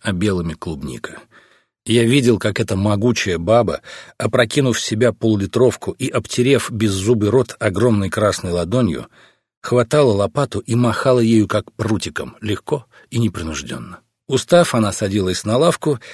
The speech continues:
и вытаскивала чекушку, поднабрать селенок. А вот уже после этого Литванна ложилась отдыхать под сосной или березкой, шумно устраиваясь,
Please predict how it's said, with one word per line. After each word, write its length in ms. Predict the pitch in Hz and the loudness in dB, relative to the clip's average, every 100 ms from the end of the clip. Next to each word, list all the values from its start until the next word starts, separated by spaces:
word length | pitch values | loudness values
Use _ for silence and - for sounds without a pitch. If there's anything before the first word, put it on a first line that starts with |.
| - | -6
и 100 | 160 | 0
вытаскивала 600 | 156 143 147 - 135 131 | 2 2 0 2 2 2
чекушку, 640 | 117 120 - - - - - | 0 -4 -4 -8 -8 -10 -8
поднабрать 580 | - 120 131 120 113 113 | -2 0 0 0 0 -2
селенок. 680 | - 101 78 - - - - - - _ _ _ _ | -6 -10 -10 -12 -16 -18 -20 -20 -20 _ _ _ _
А 100 | 113 | 0
вот 160 | 113 113 | 2 2
уже 180 | 104 | 2
после 400 | 104 101 - 95 104 151 | 0 -2 -4 -4 4 6
этого 440 | 170 113 87 - - - - - - | 6 2 -4 -6 -14 -18 -16 -16 -2
Литванна 540 | 180 190 139 160 156 | 0 2 4 4 4
ложилась 500 | 127 120 123 135 110 | 4 4 4 2 0
отдыхать 540 | - 104 104 - 101 - | -4 -2 -2 -2 -4 -4
под 180 | 92 | -8
сосной 460 | - 69 - 104 92 | -6 -8 -4 -2 -2
или 240 | 95 80 | -4 -8
березкой, 580 | 82 98 165 - 151 131 - | 0 4 4 2 -4 -6 -6
шумно 480 | - - 131 120 113 | -4 0 4 4 4
устраиваясь, 800 | 117 - 110 107 107 104 98 | 0 -2 2 4 4 2 -2